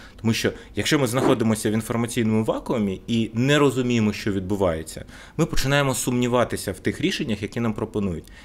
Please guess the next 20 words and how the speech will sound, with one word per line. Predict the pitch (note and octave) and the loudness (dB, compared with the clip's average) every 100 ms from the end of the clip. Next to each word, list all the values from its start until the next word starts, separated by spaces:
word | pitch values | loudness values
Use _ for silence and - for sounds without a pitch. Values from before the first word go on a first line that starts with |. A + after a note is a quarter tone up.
| - | -2
Якщо | G#2+ - D3 | -2 2 2
ж | A2+ | 2
з | |
нами | B2+ B2+ G#2+ | 2 2 2
по-дорослому | A#2+ A2 B2 A2+ - G#2+ G#2 - | 2 4 4 4 0 0 0 -2
спілкуються | - B2 A#2 A2+ F#2+ - F2+ E2+ - - - | -2 0 2 4 2 0 -8 -10 -16 -20 -8
за | F#2 - | 0 0
допомогою | B2+ B2+ G#2+ F#2+ F2+ | 2 4 2 2 0
відкритих | F#2+ - A2+ G2+ F2+ D#2+ | 0 0 2 2 0 -2
даних, | F2+ D#2+ G#2 E3 - - - - - | -2 0 -2 -4 -10 -20 -20 -20 -10
публічних | F#2 F2 F2+ - C3 C#3+ | -4 -2 -2 -2 -4 0
даних, | C#3+ C#3 C#3 - - - | 0 -2 -6 -10 -20 -10
якщо | B2+ C#3+ | -2 2
суспільство | A#2+ C3+ - D#3+ - B2+ | 2 0 2 0 0 -2
усвідомлює | D3+ - C3+ B2+ C#3 A2 F#2+ F#2 F#2+ - | -2 0 2 4 4 4 2 0 -2 -12
стан | - - B2+ A2 | -10 0 0 0
справ, | - - A#2+ F2+ | -4 0 0 0
в | |
якому | G2 A2 G2 F2 | -2 -2 -4 -4
знаходиться, | F2+ F2 E2+ F2+ - - | -6 -4 -6 -4 -6 -8